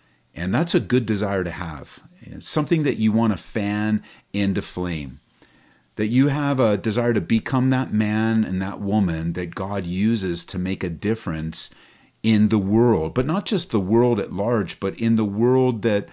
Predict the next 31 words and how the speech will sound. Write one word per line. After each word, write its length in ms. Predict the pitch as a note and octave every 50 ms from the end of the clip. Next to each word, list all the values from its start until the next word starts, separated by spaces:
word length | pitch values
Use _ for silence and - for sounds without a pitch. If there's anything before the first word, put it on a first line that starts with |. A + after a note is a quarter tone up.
| - - -
surrounds 640 | - - - B2 A2 G#2 A2+ A#2+ B2 A#2 G#2 F2+
you, 340 | F#2+ A2 C3 C#3 G2+ D2+ C#2 - - - - _ _ _ _ _ - -
uh, 100 | D#2+ E2
like 280 | E2+ F#2+ G#2+ A2+ - B2+
your 80 | A#2
family, 640 | - - - A2+ A#2 A#2 A2 G2 E2 C#2 C2 D2 - - -
like 300 | - E2+ G2 G#2 - -
your 80 | A#2+ A2+
kids, 720 | - - - - C3 A#2 G#2 E2 C#2+ B1+ - - - - _ _ _ _ _ _ _ -
like 240 | - F#2 G2+ G2+ -
your 80 | C3 A#2+
church 420 | - - - - D3+ D3 C#3 -
family, 600 | - - - F2 E2+ E2 D#2 D2+ C#2+ C2 - _ _ _ - - _ _ _ -
where 380 | - A#2 A#2 A2+ A2+ A2 G#2+ - - - - - - - G2
your 340 | G#2+ A#2+ A2+ A2 - - - -
heart 380 | - - - C#3 D3 D#3 D3+ C#3
is 180 | A#2 - A2+ -
overwhelmingly 1300 | A2+ A#2+ C3+ C3+ B2+ B2+ A2+ G2+ F#2+ G2+ G#2+ A2+ A#2+ B2 B2+ A#2+ A2+ A2 G#2 G2 G2+ G2 G2+ G2 G2 - _ _ _ _ _ _ _ _
filled 920 | _ - - - - - D3 D3+ D3+ D3+ C3+ G#2+ E2 C#2+ C2 D2+ - - _ _ _
with 220 | - F#2 F#2+ - A2
a 60 | F#2+
desire 640 | E2 F#2+ G2 F2+ E2+ G#2 G#2 B2+ C3 A#2+ G2 F#2
to 200 | F2 - - G2
serve 540 | - - - - A2 A2+ A#2 A2+ A2 - -
the 100 | A#2 A#2
Lord. 400 | G#2+ G#2+ A#2 C3+ E3 B2+ F#2 -
But 260 | A2+ G#2+ G2+ - - _ _ _ _ _ _ - _ _ -
at 120 | G#2 - -
the 80 | -
same 320 | - - - E3+ G#3+ A#3 A3
time, 440 | - A#2 G#2 F#2 F#2 F#2+ G2 G2+